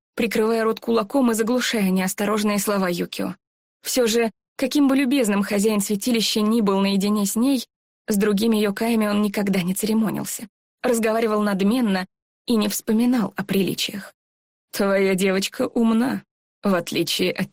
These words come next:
тебя», ухмыльнулся Нурарихён и повторил. «Если хочешь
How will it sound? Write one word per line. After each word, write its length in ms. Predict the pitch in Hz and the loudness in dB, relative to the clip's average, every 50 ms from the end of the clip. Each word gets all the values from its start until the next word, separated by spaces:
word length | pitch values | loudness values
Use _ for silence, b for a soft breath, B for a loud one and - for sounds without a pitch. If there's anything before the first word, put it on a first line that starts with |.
| _ _ | _ _
тебя», 400 | - - 220 208 - - - 190 - _ _ _ _ _ _ _ _ _ | -6 -2 -2 0 0 -2 -6 -8 -10 _ _ _ _ _ _ _ _ _
ухмыльнулся 680 | 226 202 - 233 220 214 214 214 202 196 190 - 208 202 | -4 0 0 2 2 2 2 2 0 0 0 0 0 0
Нурарихён 680 | 208 202 202 190 196 196 190 - - 262 269 262 - _ _ _ _ _ _ | 2 2 0 0 0 -2 -2 -2 0 0 0 0 -2 _ _ _ _ _ _
и 120 | - 240 - | -2 -2 -2
повторил. 500 | - 220 196 - - 202 190 175 - - - _ _ _ _ _ _ _ _ _ _ - | -2 -6 -6 -2 -2 -2 -2 -2 -6 -10 -16 _ _ _ _ _ _ _ _ _ _ 0
«Если 440 | 277 269 302 294 - - 285 277 | 2 2 2 2 0 0 0 0
хочешь 840 | 277 - - - 226 - 190 - - - 196 - - - - - | 0 -2 -2 -2 -2 -2 -2 -4 -6 -6 -6 -8 -8 -8 -12 -16